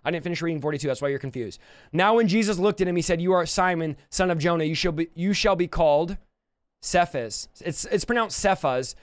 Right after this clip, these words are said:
but it's Cephas, which is translated a stone. I'm sorry, I totally missed that entire verse there. So Jesus changes his name to Simon, the son of Jonah,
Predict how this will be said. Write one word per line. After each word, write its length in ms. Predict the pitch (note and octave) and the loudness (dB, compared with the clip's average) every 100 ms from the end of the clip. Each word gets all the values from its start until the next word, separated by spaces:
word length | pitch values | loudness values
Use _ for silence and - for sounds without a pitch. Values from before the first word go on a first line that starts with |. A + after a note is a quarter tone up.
| _ | _
but 140 | - D#3 | 0 0
it's 280 | - - - | 0 -8 -10
Cephas, 540 | - G3+ F#3+ D#3 C#3 C#3 | 0 2 2 2 0 0
which 160 | D#3 | -4
is 80 | D#3 | -4
translated 440 | - D#3+ D3 D3+ C#3 | -4 -4 -2 -4 -4
a 60 | |
stone. 360 | C3+ D#3 B2 G#2 _ - | -6 -6 -8 -10 _ -6
I'm 100 | D#3 | 0
sorry, 220 | E3 D#3 | 4 4
I 60 | D3 | 4
totally 280 | F3 F3+ D#3+ | 2 2 2
missed 240 | D#3 D#3+ | 0 0
that 160 | D#3 D3+ | 0 0
entire 480 | C#3+ D3+ C#3 C3 | 0 2 2 0
verse 300 | C3+ D3+ D3+ | -2 0 0
there. 240 | - A2+ G2 - - | -2 -6 -8 -16 -20
So 140 | - E3+ | -2 0
Jesus 400 | D3 A3+ B3 - | 2 2 2 0
changes 440 | - G#3 A#3 A#3 | 2 2 2 0
his 120 | G#3 | -2
name 180 | G3+ G3 | 0 0
to 60 | F#3 | 0
Simon, 360 | - F#3 F#3+ | 0 0 0
the 60 | F#3 | -2
son 180 | F#3 F3+ | -2 -4
of 80 | D#3 | -4
Jonah, 400 | D3+ D3 C#3+ | -2 -2 -2